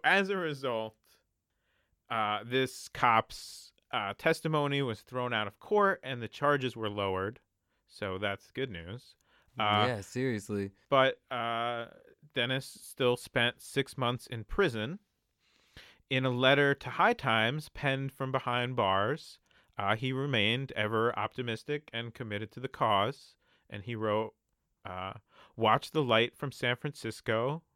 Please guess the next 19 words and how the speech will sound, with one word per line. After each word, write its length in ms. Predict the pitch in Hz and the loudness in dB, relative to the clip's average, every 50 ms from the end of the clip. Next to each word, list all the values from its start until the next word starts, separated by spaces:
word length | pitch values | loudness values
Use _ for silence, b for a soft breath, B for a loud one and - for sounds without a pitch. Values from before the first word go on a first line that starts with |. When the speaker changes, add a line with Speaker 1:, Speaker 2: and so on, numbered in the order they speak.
| _ _ _ _ - | _ _ _ _ -6
Speaker 1:
It 180 | 107 104 - 113 | -6 -4 -2 -2
will 180 | 113 110 110 | -2 -2 -2
light 200 | 107 95 95 98 | 0 0 0 0
up 160 | 104 - - | 0 -2 -2
the 100 | - 120 | -6 -4
world." 340 | 117 131 123 104 90 82 82 - _ _ _ _ _ _ _ _ _ _ _ _ _ _ _ _ _ _ _ _ | -2 0 0 0 0 -2 -4 -10 _ _ _ _ _ _ _ _ _ _ _ _ _ _ _ _ _ _ _ _
Speaker 2:
Wow. 540 | - 208 226 240 247 240 214 156 127 104 98 - _ _ _ _ _ _ _ | -8 -4 -2 4 6 8 10 10 8 6 2 -4 _ _ _ _ _ _ _
That's 220 | - - - - - | 2 2 2 6 8
so 140 | 277 277 | 8 8
positive. 520 | 226 - 240 226 220 233 202 180 160 139 151 | 10 10 10 10 10 10 8 8 6 6 6
I 40 | 170 | 4
mean, 180 | 185 185 180 175 | 4 4 4 4
okay, 200 | 147 175 156 143 | 4 4 4 4
look 240 | 151 175 208 214 | 4 4 6 6
at 100 | 226 226 | 6 6
all 280 | 208 185 180 185 185 185 | 6 6 6 6 6 6
the 140 | 180 175 151 | 4 2 2
things 500 | - - 175 165 165 165 165 151 135 120 | 0 0 2 2 2 2 0 -4 -4 -2
that 360 | 139 151 143 135 127 - | 2 4 4 4 4 0